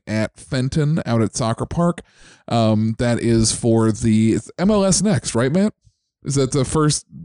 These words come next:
like, real M L S Next meeting, or is that, is that originally,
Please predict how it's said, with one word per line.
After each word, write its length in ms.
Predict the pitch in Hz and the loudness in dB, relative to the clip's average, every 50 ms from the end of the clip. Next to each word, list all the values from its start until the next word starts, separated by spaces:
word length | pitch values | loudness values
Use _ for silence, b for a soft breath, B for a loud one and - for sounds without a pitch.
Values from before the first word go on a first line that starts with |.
| 78 - | -8 -4
like, 300 | 131 135 131 139 131 113 | -2 0 2 2 0 0
real 380 | 113 113 131 131 135 139 135 127 | 0 2 2 2 4 4 2 2
M 220 | 110 131 135 135 | 0 0 0 0
L 120 | 131 127 131 | 2 2 2
S 200 | 131 123 - 147 | 0 0 0 -2
Next 300 | 135 131 127 - - 135 | -2 -2 -2 -4 -4 -2
meeting, 340 | 131 123 131 143 165 170 156 | 0 2 2 2 2 2 2
or 140 | 139 117 113 | 2 2 2
is 100 | 113 117 | 2 0
that, 240 | 113 117 117 117 98 - - - | 0 0 -2 -2 -4 -6 -12 -8
is 220 | - 127 123 117 | -6 -4 -4 -2
that 180 | 127 123 120 95 | -2 -2 -2 -2
originally, 760 | 69 110 117 110 117 107 101 107 104 107 110 110 104 101 113 | -2 0 0 0 0 0 -2 -4 -4 -2 0 2 2 0 0